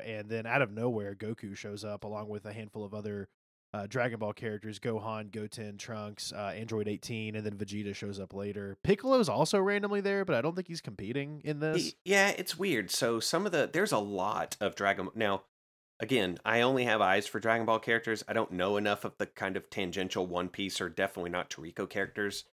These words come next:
Speaker 2: Um, but in the crowd that you can spot, uh, like in the, uh,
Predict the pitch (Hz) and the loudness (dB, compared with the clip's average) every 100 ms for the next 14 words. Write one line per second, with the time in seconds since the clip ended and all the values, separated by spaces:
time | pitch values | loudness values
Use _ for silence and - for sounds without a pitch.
0 | _ _ _ - 104 90 90 - 107 - | _ _ _ 0 4 4 2 2 2 6
1 | 135 165 156 139 - 139 127 80 95 110 | 6 6 4 2 4 4 4 2 0 -4
2 | - _ _ _ - 98 107 - 95 - | -14 _ _ _ 0 2 2 2 0 0
3 | - 101 90 - - 107 92 92 95 107 | 2 0 0 -4 -2 2 2 2 0 0
4 | 95 95 95 92 90 90 - 87 82 80 | 0 0 0 0 0 -2 -2 -2 -2 -2